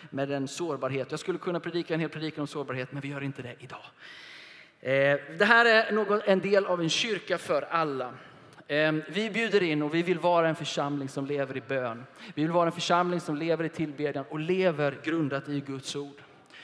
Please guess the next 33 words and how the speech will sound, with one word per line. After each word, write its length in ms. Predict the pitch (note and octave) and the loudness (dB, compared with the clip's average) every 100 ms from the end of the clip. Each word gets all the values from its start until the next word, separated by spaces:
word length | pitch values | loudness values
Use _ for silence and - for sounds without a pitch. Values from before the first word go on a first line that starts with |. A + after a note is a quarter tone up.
| - - - - - - | -20 -20 -20 -20 -20 -8
Det 180 | - A#3 | 2 4
är 40 | |
en 100 | G#3 | 4
inbjudan 520 | A3 A3+ D#3+ D3+ D3 | 4 2 2 0 0
som 200 | D3 D#3 | 0 0
Jesus 560 | D#3 G3+ F3 - D#3 C#3+ | 0 0 -2 -2 -8 -6
ger 320 | C#3 B2 D3 - - - - _ _ - - | -6 -4 -4 -8 -18 -20 -20 _ _ -18 -6
väldigt 360 | F3 F#3 D#3+ | -4 -4 -4
tydligt 360 | E3 C#3+ C3 C3 | -4 -4 -6 -8
i 20 | |
evangeliet. 440 | B2 B2+ A2+ G#2+ | -8 -8 -10 -6
Han 100 | C#3+ | -2
säger 200 | - F3+ | 0 -2
så 100 | E3+ | -2
här, 80 | B2 | -2
"Mitt 320 | C#3+ G#3 - | 0 0 -4
hus, 380 | C3+ - - - - _ _ - - - | -10 -10 -14 -14 -18 _ _ -20 -20 -18
alltså 180 | - C3+ | -6 0
mitt 220 | F3 - | 0 -2
folk, 520 | - F3 D3 - - - - - | -4 -4 -6 -14 -20 -20 -20 -14
det 80 | C3+ | -6
ska 80 | |
vara 120 | F#3 D#3 | -4 -2
ett 60 | |
bönens 440 | D3+ C#3+ E3 E3+ - | 0 2 2 0 -4
folk 440 | C3 - - - - _ _ | -10 -10 -18 -20 -20 _ _
och 220 | _ - B2+ | _ -10 -6
det 60 | |
ska 140 | - C3+ | -6 -6
vara 100 | B2+ | -6
för 100 | C3+ | -4
alla 320 | C#3+ A2 B2+ | -4 -4 -8
folk." 440 | - - - - | -10 -16 -16 -16